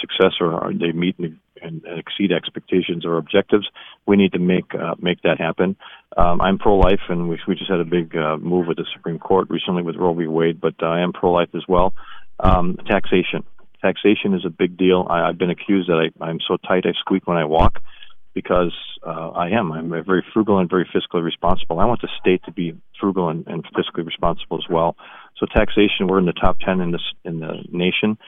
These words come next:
Wisconsin is. We're number eight. Number one is New Jersey. Number seven is Illinois.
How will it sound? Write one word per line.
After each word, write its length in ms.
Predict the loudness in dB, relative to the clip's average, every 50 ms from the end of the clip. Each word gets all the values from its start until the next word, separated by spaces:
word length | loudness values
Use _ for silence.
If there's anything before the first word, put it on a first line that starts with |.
| -20 -10 -6
Wisconsin 520 | -4 -4 0 2 2 2 4 2 0 -2
is. 180 | -2 -4 -6 -4
We're 100 | -2 -2
number 240 | -2 0 -2 -4 -4 -2
eight. 220 | 0 0 0 0 -2 -10 -14 _ _ _ _ _ -20 _ _ _
Number 200 | -4 -2 2 2
one 180 | 4 6 6 4
is 60 | 4 2
New 120 | 0 -2
Jersey. 320 | 0 2 2 2 2 2 0
Number 260 | 0 -2 -2 -2 -4 -4 2 4
seven 180 | 4 4 4
is 100 | 2 -2 -2
Illinois. 480 | -2 0 0 0 2 2 2 0 0